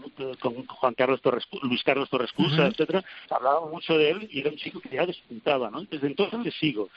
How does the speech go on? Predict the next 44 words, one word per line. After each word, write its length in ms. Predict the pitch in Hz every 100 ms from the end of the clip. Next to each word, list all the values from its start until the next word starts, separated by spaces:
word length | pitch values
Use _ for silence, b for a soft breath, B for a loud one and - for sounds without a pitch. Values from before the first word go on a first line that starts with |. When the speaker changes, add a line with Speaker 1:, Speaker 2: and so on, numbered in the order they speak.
| B
Speaker 1:
le 100 | -
sigo 220 | 117 165 170
con 100 | 165
atención 480 | 147 127 117 139 135
porque 160 | 139
me 80 | 123
gusta 220 | 165 -
seguir 240 | - 151 147
estos 180 | - 139
jugadores 380 | 131 123 131
que 80 | -
los 120 | 120
ves 160 | 113 123 - B B
de 80 | 120
jovencitos, 640 | - 113 104 123 - 98
¿no? 80 | 117 139 B B
Y, 380 | - 143 139 143 -
y 200 | 123 120
bueno, 400 | 113 131 202 156 107
desde 260 | 101 -
que 120 | -
llegó 220 | 101 95 104
a 40 |
Logroño 360 | 117 113 123 123
lo 80 |
estoy 180 | 117 127
siguiendo, 460 | 113 131 160 175 180
de 100 | 165
todo, 200 | - 131
en 120 | 127
la 100 | 117
selección 320 | - 117 117
juvenil, 360 | - 127 120 151
en 60 |
la 100 | 165
selección 340 | 143 131 - 127 -
junior, 380 | 151 160 165 - B B
es 120 | 131
el 80 | 113
capitán 400 | 131 117 127 117
de 80 | 117
la 100 | 107
junior 380 | 135 151 160 175 B B B -
y, 200 | - 151